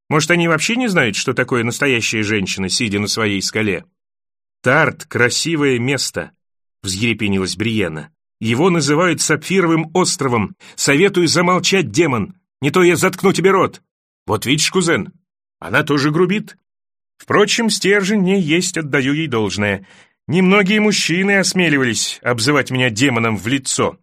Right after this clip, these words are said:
хотя за спиной меня наверняка не стеснялись в выражениях".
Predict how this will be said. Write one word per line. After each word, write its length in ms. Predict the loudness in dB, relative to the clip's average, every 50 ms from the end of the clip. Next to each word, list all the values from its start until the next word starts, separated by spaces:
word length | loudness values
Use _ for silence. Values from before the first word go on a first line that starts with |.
| _ _ _ _ _ _ _ _ _ _ _ _ -12
хотя 240 | -10 -4 -2 -2 0
за 120 | 0 -2
спиной 440 | -4 -4 -2 -2 0 0 0 0 0
меня 200 | 0 -2 -2 0
наверняка 480 | 0 0 0 0 -2 -2 0 0 0
не 120 | 0 -2 -2
стеснялись 760 | -4 -6 -6 -6 -6 -4 -2 -2 -2 -2 -2 -4 -6 -6 -6
в 60 | -6
выражениях". 720 | -4 -4 -2 -2 -2 -4 -4 -6 -8 -10 -14 -18 -20 _